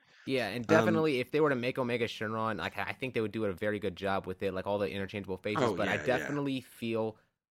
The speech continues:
Speaker 1: one thing, and I know this might be a little bit difficult, but the attack that he did where all of, like, the Dragon Ball, like, the Dragon Balls was glowing out and creating, like, that spear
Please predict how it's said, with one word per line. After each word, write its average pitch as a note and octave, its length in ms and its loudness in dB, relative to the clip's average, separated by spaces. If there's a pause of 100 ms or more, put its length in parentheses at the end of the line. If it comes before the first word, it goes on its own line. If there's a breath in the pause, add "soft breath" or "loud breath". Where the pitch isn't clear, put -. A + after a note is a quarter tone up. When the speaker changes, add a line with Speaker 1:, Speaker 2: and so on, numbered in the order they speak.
Speaker 1:
one A2+ 220 -2
thing, A2+ 180 -6
and A#2+ 140 -4
I A#2+ 60 -2
know C3+ 180 2
this D3 180 -4
might C3 160 -2
be C#3 100 -2
a B2+ 40 -2
little B2+ 160 0
bit A2+ 140 -4
difficult, C3+ 580 -6 (400 soft breath)
but B2 200 0
the A#2 140 -2
attack B2 500 -2
that C#3 100 -2
he C3+ 120 -8
did B2+ 220 -2
where A2 180 0
all A#2+ 260 0
of, A#2 80 -8
like, A2+ 200 -4
the - 80 -6
Dragon G#2 540 0
Ball, F2+ 220 -4
like, F#2 180 -8
the G2 60 -8
Dragon G2+ 340 -2
Balls F2+ 160 -6
was F2+ 100 -10
glowing G2+ 340 -2
out G2 140 -2
and F#2+ 80 -6
creating, G2 340 -6
like, F#2 200 -6
that D#2+ 260 -10
spear G2 680 -6